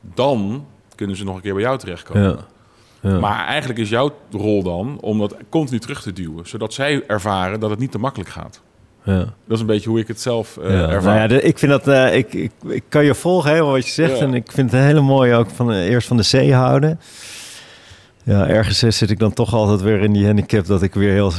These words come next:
Speaker 2: Ik hou ook weer van bouwen, dus ga ik maar weer snel die boot bouwen. En als het
Speaker 1: Maar
Speaker 2: dan
Speaker 1: ja.
Speaker 2: niet snel genoeg gaat, dan, dan, eh,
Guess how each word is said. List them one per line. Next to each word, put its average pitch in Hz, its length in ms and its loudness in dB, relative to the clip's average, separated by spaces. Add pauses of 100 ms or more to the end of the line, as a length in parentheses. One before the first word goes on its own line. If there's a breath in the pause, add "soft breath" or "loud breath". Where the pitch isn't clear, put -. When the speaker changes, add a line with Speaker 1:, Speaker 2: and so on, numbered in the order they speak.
Speaker 2:
Ik - 140 -6
hou 104 200 2
ook 95 80 0
weer 95 120 0
van 101 200 0
bouwen, 98 340 2
dus 90 160 -2
ga 104 100 -2
ik 90 60 0
maar 98 140 2
weer 95 100 2
snel 110 240 2
die 98 100 2
boot 98 300 2
bouwen. 92 360 2
En 104 60 2
als 110 120 2
het - 80 -4
Speaker 1:
Maar 117 100 2
Speaker 2:
dan 113 100 4
Speaker 1:
ja. 110 40 4
Speaker 2:
niet - 80 -2
snel 120 200 4
genoeg 110 240 0
gaat, 107 180 0
dan, 110 320 2
dan, 113 200 0
eh, 104 100 -4